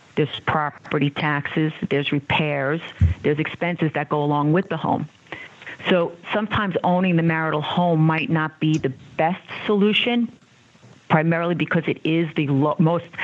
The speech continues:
most of the time it's the largest asset as well as your largest liability. And sometimes it makes sense just to sell the home and kind of start fresh.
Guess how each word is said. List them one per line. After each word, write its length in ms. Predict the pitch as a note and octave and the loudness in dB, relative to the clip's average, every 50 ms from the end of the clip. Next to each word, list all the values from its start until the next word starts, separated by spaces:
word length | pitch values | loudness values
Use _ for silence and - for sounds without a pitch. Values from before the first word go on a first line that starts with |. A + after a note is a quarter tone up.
| - - - | -2 0 2
most 180 | G3 A3+ A3 | 2 2 2
of 40 | A3 | 0
the 120 | G#3 F#3+ | -2 -2
time 240 | - - F3 E3 D#3+ | 0 0 0 0 0
it's 120 | D3+ - - | -2 -2 -4
the 80 | - B2+ | -2 -2
largest 460 | C3 C#3+ D3 D3+ D#3 D#3 E3 D#3 - - | 0 0 0 0 0 -2 -2 -4 -4 -4
asset 460 | - D3+ D3+ D#3+ - - F#3+ F#3+ F#3 - - - - - - - | -4 -4 -4 -4 -2 -2 -2 -4 -4 -6 -12 -12 -10 -10 -6 -4
as 120 | - D#3+ D3 D#3 | -4 -4 -2 0
well 200 | F3 F3+ E3+ E3+ | 0 0 2 0
as 120 | F3 D#3 D#3 | 0 0 0
your 100 | E3 D#3 | 0 0
largest 560 | D3+ D#3+ D3+ D3+ D3+ B2 A#2+ D#3+ D#3 D3 - | 0 0 0 -2 -4 -4 -4 -6 -4 -2 -2
liability. 960 | D3 D3 D3 D3 D3 C#3+ C#3+ C#3+ C3+ C3 C#3+ C#3+ D3 C#3+ A#2 - - - - - - - - - - - | 0 0 0 0 -2 -2 -2 -2 0 0 0 0 0 0 0 -2 -2 -4 -6 -12 -20 -18 -18 -16 -10 -4
And 120 | - D#3+ D3+ - | -2 -2 -2 -2
sometimes 560 | - F3+ F#3+ - - F#3+ F#3 F3+ F3+ F3 D#3 - | -4 -6 -2 0 0 0 0 0 -2 -2 -2 0
it 100 | - - | 0 2
makes 320 | D#3+ D#3+ E3 E3 - - | 2 2 0 -2 -4 -4
sense 240 | F3+ D#3+ D#3+ E3+ E3 - - | -4 -2 -2 -2 -4 -4 -4
just 280 | - E3 D#3 D3+ - - - | -4 -2 -2 -4 -6 -8 -4
to 340 | - F3 E3 D#3 D#3 D#3+ - - - - - - - - - - - - - - - - - - - | 0 0 2 2 0 -2 -4 -10 -14 -14 -14 -10 -8 -6 -6 -8 -8 -12 -18 -18 -10 -6 -2 0 2
sell 220 | G3+ F#3+ G3+ G#3+ | 2 2 2 0
the 80 | F#3+ G3 | -2 0
home 420 | D#3 E3 D3 C#3 D3+ F3 F3 E3+ - _ _ _ - - _ - - - - - | 0 0 0 2 2 0 -2 -2 -6 _ _ _ -20 -20 _ -14 -12 -10 -6 -2
and 280 | E3+ E3+ F3 E3 E3+ | -2 0 0 -2 -2
kind 300 | - - - F3+ F3+ F3 | 0 0 0 0 0 0
of 80 | F3 E3 - - | -2 -4 -4 -4
start 280 | - E3 D3+ C3 - | -2 -2 -2 -2 -2
fresh. 540 | - - F#3+ E3+ - - D#3+ - - B2+ | -4 -2 -2 -2 -2 -2 -2 0 -2 -2